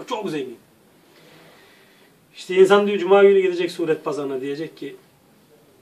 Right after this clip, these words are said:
"Ben şu sureti istiyorum." diyecek diyor. Hemen diyor onun diyor sureti değişecek diyor. Subhanallah. Benim ne olacak? Vallahi. İşte Allah-u Teala'yı çok düşünmek lazım. Azametini.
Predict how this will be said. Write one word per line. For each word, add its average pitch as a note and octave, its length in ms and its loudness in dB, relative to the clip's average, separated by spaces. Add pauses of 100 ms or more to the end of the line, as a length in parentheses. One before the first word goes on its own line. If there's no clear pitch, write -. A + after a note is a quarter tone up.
(480)
"Ben D3 140 -8
şu - 160 -10
sureti D3 400 -10
istiyorum." A#2+ 420 -16
diyecek A2+ 220 -20
diyor. D3+ 240 -14
Hemen C3 280 -12
diyor C#3+ 100 -14
onun C3 280 -14
diyor B2 120 -12
sureti A#2+ 420 -20
değişecek A2 360 -20
diyor. A2 100 -20
Subhanallah. A2+ 400 -20 (420)
Benim - 140 -20 (100)
ne - 140 -20
olacak? - 180 -20 (540)
Vallahi. A#2 380 -16 (1000)
İşte - 220 -18
Allah-u E3+ 300 -2
Teala'yı E3+ 240 0
çok D#3+ 240 -4
düşünmek D3+ 440 -10
lazım. A#2 280 -18
Azametini. B2 460 -16